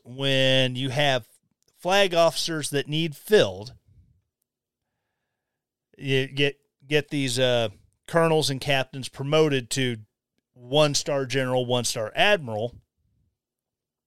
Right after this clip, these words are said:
They take a list of names to the Senate, and then usually what happens is the Senate goes,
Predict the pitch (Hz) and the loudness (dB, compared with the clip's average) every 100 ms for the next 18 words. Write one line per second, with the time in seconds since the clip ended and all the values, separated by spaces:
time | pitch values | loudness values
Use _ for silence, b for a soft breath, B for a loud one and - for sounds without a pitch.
0 | _ _ _ _ _ 147 139 165 123 123 | _ _ _ _ _ -2 0 0 -2 2
1 | 233 - 254 240 226 214 - 214 214 - | 2 2 -2 0 0 0 -6 -6 -2 0
2 | 135 107 123 - _ _ _ _ _ _ | 0 -2 -6 -10 _ _ _ _ _ _
3 | _ _ _ _ _ _ _ _ 123 147 | _ _ _ _ _ _ _ _ -6 2
4 | 165 156 139 160 302 277 262 208 180 156 | 2 2 -2 -2 -2 0 -2 0 0 0
5 | 170 170 185 170 127 - 151 147 127 131 | 0 0 -2 -6 -6 -6 -2 -2 -2 -4
6 | - 202 214 214 - 165 156 151 147 139 | -4 -2 -2 -4 -4 -2 0 2 0 -2